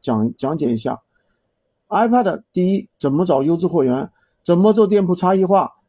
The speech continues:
怎么样谈单、快速回款？店铺的一些小技巧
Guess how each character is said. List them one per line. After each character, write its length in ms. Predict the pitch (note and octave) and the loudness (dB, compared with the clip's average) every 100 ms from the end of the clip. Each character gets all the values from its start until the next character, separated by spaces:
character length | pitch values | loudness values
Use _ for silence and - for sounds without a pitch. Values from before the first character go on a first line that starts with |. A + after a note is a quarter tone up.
| - | -6
怎 140 | E3 | 0
么 80 | F3 | 2
样 180 | A3 F3+ | 2 0
谈 220 | C#3 D#3 | -4 -2
单、 280 | F3+ F3+ - - | 0 0 -4 -2
快 180 | F#3 | -2
速 100 | E3 | -2
回 140 | D3+ E3 | -2 -4
款？ 260 | A#2+ - _ _ _ - | -4 -6 _ _ _ 0
店 220 | A#3 G#3+ | 2 2
铺 80 | G3 | 0
的 100 | F#3 | 0
一 120 | F3+ | 0
些 260 | F3+ F#3 - | 0 -2 -2
小 240 | - - A#3 | -8 -4 -4
技 140 | F3+ | -4
巧 240 | - A#3+ | -6 -8